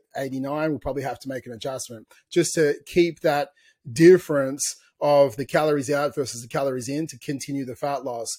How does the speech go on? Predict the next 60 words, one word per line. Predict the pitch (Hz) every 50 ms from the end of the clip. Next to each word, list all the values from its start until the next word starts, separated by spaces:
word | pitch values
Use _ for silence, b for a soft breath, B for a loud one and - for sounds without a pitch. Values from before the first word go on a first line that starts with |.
| b b b b b
And | 143 147 151 147 131
to | - 170
lose | 165 180 190 180 156
a | 151
kilo | - - 170 156 147 143 143
of | 139
fat | - 214 196 170 143
requires | 135 - - 156 143 139 120
about | 139 143 139 139 135
a |
seven | - - 170 147 143 143 -
thousand | - 151 135 139 127 131 123
seven | - - 143 139 139 131
hundred | 135 143 143 120 131 123 -
calorie | - 151 135 139 135 135 131 123 113
deficit. | - 143 147 165 160 - 147 - - 123 113 - - _ _ _ _
So | - - 165 143 139 135 131 - b b b b b -
if | 156 135
we're | 147 156 147
trying | - - 190 180 165 156
to | 151
lose | 147 127 123
a | 110
kilo | - - 180 170 165 151 139 127
a | 131
week, | 143 160 185 180 156 135 -
we | 143 143
need | 143 143 135
to | 117
try | - - 147
and | 147 139
be | 139 135
at | 127
a | 123
thousand | - - 165 151 147 143 131 143 131
calorie | - 139 135 131 127
deficit | 113 147 143 127 - - - 127 120
a | 117
day. | 110 151 143 135 117 104 - B B B B B B
Now, | 160 156 156 151 143 143 156 - _ -
as | 165 170 151 135
you | 135
get | 160 151 135 -
smaller, | - 170 196 196 190 185 185 180 180 175
you | 170 151
probably | - 170 147 147
don't | 135 139 143
wanna | 147 135 135
lose | 147 160 156 139
a | 135
kilo | - 175 165 160 156 156
a | 156
week. | 156 165 165 160 160 147 - -
We | 135
need | 131 131 127 120
to | 135 135 165
lose | 175 147 131 127
a |
bit | 127 131 127 156
less. | 165 170 165 160 156